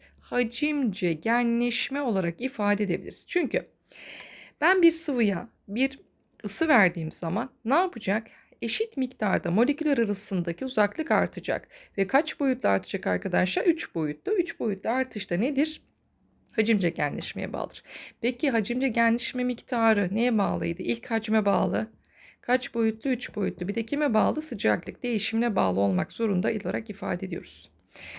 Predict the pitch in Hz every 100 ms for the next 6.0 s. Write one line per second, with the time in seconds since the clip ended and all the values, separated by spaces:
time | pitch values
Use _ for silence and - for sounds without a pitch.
0 | - - - 370 359 - - - 330 320
1 | 294 277 233 226 247 214 214 - 226 240
2 | 302 311 311 - - - 269 294 285 233
3 | - - 226 - 233 226 226 214 196 175
4 | 170 170 196 208 202 - 185 - 202 196
5 | 175 - - - 233 233 226 - 190